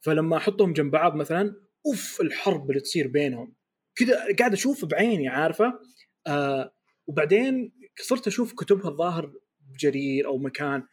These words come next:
ما كانت كتب دي أن دي، بس إنه الكتب اللي رسمها مرة رهيب، وأونلاين حتى.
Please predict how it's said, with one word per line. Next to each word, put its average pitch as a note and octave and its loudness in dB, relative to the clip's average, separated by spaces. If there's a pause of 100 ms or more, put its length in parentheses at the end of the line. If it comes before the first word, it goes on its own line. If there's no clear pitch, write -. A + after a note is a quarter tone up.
(200)
ما D#4+ 2
كانت G#4 0
كتب A#3 -4
دي F3 0
أن D#3+ -2
دي، F3 -2
بس - -8
إنه D3+ -4
الكتب G3 0
اللي C#3 -2 (160)
رسمها D3 -6
مرة C#3 -4
رهيب، - -8 (300)
وأونلاين D#3+ 2
حتى. - -10